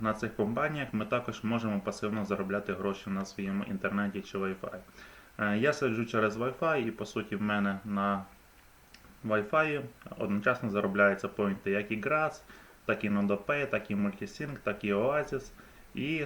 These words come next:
тепер уже і поінти від компанії DAM. Скільки вони за це нам дадуть грошей, ми побачимо. Але, по суті, ми не втрачаємо,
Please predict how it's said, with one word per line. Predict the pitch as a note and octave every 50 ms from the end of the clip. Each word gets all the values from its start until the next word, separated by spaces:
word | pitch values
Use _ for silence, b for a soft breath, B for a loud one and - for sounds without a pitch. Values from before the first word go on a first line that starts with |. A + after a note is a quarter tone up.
| - -
тепер | A2 - - B2 B2+ B2+
уже | A2+ G2+ - A2+ A2 G#2+ G#2 G2+
і | G2
поінти | F#2+ - - A2 A2 A2 G#2+ G2+ G2+ G2+
від | F#2+ G2 G2 -
компанії | - - G#2 G2+ G2 - G2+ G2 G2+ G2+ G2
DAM. | G2 F#2+ F#2 F2+ - - - B B B B B B B -
Скільки | - - - D#3 E3 D#3+ - D#3 D3+ D3 C#3+
вони | C3+ C3+ C#3 C#3+ C#3+ C#3
за | A#2+ B2+ B2+
це | - - C3+
нам | B2+ B2+ B2
дадуть | A#2 A#2 B2+ A#2+ A2+
грошей, | - C#3+ C#3+ C#3+ - - B2 A2+ G#2
ми | A2+ A#2+ A#2+
побачимо. | - A2+ G#2 G#2 G#2 G#2+ G#2+ - - G#2 G#2 - -
Але, | - A2 A2
по | G#2 - B2
суті, | A#2 - C#3+ C3 - A#2+ G#2
ми | G#2+ G#2+ G#2 G#2
не | G2+ G2+
втрачаємо, | G2+ - G#2+ A2 G#2 - G#2+ G2+ F#2+ F#2+ G2